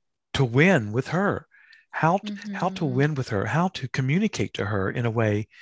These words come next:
Speaker 1: that's meaningful for her. Let me give you an
Speaker 2: Yeah.
Speaker 1: example. Uh, your, your mother and I have been married now for almost forty-three years.
Speaker 2: Wow.
Speaker 1: And, um, but really pretty early on, um,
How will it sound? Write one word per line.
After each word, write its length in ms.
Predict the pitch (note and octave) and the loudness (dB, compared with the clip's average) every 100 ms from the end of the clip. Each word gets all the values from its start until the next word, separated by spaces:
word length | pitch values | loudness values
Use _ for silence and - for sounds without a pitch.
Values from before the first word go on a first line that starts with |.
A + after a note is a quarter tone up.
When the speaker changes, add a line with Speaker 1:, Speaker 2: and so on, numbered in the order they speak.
| - - | -20 -8
Speaker 1:
that's 220 | - A#2 - | -6 -4 -6
meaningful 440 | A#2+ A#2+ A2 - A2 | -4 -4 -4 -6 -6
for 140 | - | -4
her. 340 | G2 G2+ A#2 - - - - E3 | 0 0 0 -6 -20 -18 -14 -4
Let 120 | E3+ | -2
me 60 | B2 | 0
give 160 | A#2 | 0
you 60 | G2+ | 0
an 60 | F#2+ | -2
Speaker 2:
Yeah. 60 | |
Speaker 1:
example. 440 | G2+ G2+ G2 - - _ _ _ _ _ _ _ - - _ - - | -2 -4 -6 -8 -12 _ _ _ _ _ _ _ -20 -20 _ -20 -8
Uh, 140 | A#2 A2 | -2 -2
your, 340 | A#2 C#3 C#3+ | 2 4 4
your 160 | C3+ C#3+ | 4 4
mother 260 | C3+ A#2+ | 4 4
and 80 | A2+ | 4
I 140 | G#2+ G#2+ | 4 2
have 120 | G2+ | 0
been 120 | G#2+ | -4
married 380 | G#2+ G#2+ G#2 G2+ _ _ _ _ - | -2 0 0 -2 _ _ _ _ -4
now 200 | G#2 G2+ | -2 -2
for 260 | G#2 A#2+ - - | -2 -2 -4 0
almost 320 | C#3 C3+ A#2+ | 2 4 0
forty-three 480 | - A2+ G#2+ - G#2+ | -2 -2 -2 -2 -2
years. 420 | G#2 G#2+ D3+ - - _ _ _ _ G#3 | 0 -4 -4 -10 -14 _ _ _ _ -8
Speaker 2:
Wow. 300 | G3+ G3 G3 | -6 -4 0
Speaker 1:
And, 360 | A#2+ G#2+ G2+ - _ _ - | 2 2 0 -8 _ _ -2
um, 440 | A2 G#2 G2+ F#2+ - _ - C#3+ | 0 0 -2 -8 -14 _ -16 -16
but 180 | D3 B2+ - | -10 -8 -6
really 360 | C#3+ D#3+ G#3 C#3 | 2 6 6 4
pretty 360 | - F3 D#3 | 0 -2 0
early 240 | C3+ A#2+ G#2+ | 0 2 0
on, 420 | F#2 G#2 F#2 G#2 _ _ _ _ _ _ | -2 -4 -6 -10 _ _ _ _ _ _
um, 460 | - A2 G#2 G2+ | -4 -2 -2 -6